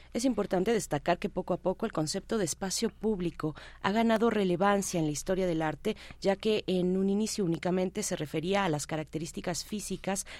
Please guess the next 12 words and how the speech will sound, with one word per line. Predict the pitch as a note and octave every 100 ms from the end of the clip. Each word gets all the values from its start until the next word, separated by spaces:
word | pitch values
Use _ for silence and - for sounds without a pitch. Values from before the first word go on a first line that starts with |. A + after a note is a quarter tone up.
| -
de | D3+ A3+
la | A3
calle | - D3 D3 D#3+ -
y | E3
la | D#3+
plaza, | F#3+ E3 - A#3 - - -
pero | E3 E3 -
hoy | F3 F#3+
en |
día | G3+ C4 A3
se | -
analiza | E3+ D#3 E3+ F#3 G#3